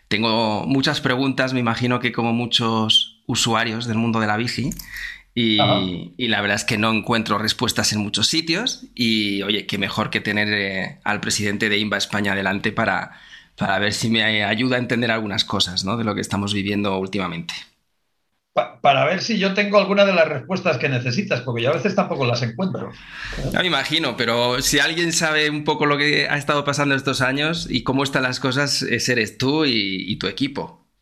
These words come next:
Speaker 1: Poco,
Speaker 2: Sí.
Speaker 1: poco más sabemos los demás. Que
Speaker 2: Pero, ¿en qué tienda, y en qué tienda te dieron referencias mías?
Speaker 1: Pues esto fue en L T M Racing, que estábamos
Speaker 2: Ah,
Speaker 1: ahí
Speaker 2: claro, claro, sí, sí.
Speaker 1: haciendo,
Speaker 2: Son,
Speaker 1: sí,
Speaker 2: son
Speaker 1: haciendo
Speaker 2: buenos, son buenos amigos, eso sí.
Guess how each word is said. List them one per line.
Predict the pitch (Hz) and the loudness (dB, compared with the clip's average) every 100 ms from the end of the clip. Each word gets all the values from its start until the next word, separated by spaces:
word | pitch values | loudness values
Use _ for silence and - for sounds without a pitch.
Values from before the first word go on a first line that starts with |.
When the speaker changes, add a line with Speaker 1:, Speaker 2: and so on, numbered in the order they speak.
| _ | _
Speaker 1:
Poco, | - - 107 98 95 | -8 -2 -2 0 0
Speaker 2:
Sí. | 98 101 - - - - - - - | 0 0 2 4 2 -2 -6 -12 -4
Speaker 1:
poco | - 123 | -2 0
más | 117 120 | 0 0
sabemos | 117 113 104 | 0 0 -2
los | 98 | -4
demás. | 80 98 104 - - - - - _ | -2 0 0 -2 -6 -14 -14 -18 _
Que | - 90 - - | -4 -2 -2 0
Speaker 2:
Pero, | 170 | 2
¿en | 160 | 2
qué | 175 | 0
tienda, | 185 185 170 | 0 0 2
y | 143 | 2
en | |
qué | 160 | 0
tienda | 165 175 170 160 | 0 2 2 4
te | 156 | 4
dieron | 151 147 | 4 2
referencias | 147 127 139 147 135 127 | 0 2 4 6 6 4
mías? | 143 214 226 - - - - _ - - - - - - | 0 -2 -4 -10 -20 -20 -20 _ -18 -14 -10 -10 -10 -4
Speaker 1:
Pues | 123 123 | 0 2
esto | 151 151 175 185 185 | 0 2 2 2 0
fue | - 170 185 | 0 2 2
en | 190 | 4
L | 175 170 | 4 4
T | 160 | 2
M | 117 | 0
Racing, | 113 107 127 190 269 - | 0 0 0 0 0 -4
que | 123 | -6
estábamos | - 120 120 117 - | 0 2 4 4 4
Speaker 2:
Ah, | 113 | 4
Speaker 1:
ahí | 117 | 4
Speaker 2:
claro, | 117 117 | 2 2
claro, | 113 110 - - | 2 -2 -6 -20
sí, | - | -18
sí. | - - | -16 -12
Speaker 1:
haciendo, | - 165 - 117 113 | -4 -4 0 2 2
Speaker 2:
Son, | 113 110 110 104 - - _ | 4 4 4 2 -2 -10 _
Speaker 1:
sí, | - - 120 | -10 -2 2
Speaker 2:
son | 120 | 2
Speaker 1:
haciendo | - 127 123 | 2 2 2
Speaker 2:
buenos, | 107 101 - - _ _ | 2 -2 -6 -12 _ _
son | 165 | 0
buenos | 180 170 | 4 4
amigos, | 143 127 107 107 | 4 2 0 -2
eso | 139 135 | -2 0
sí. | 123 110 95 - | 0 -4 -6 -12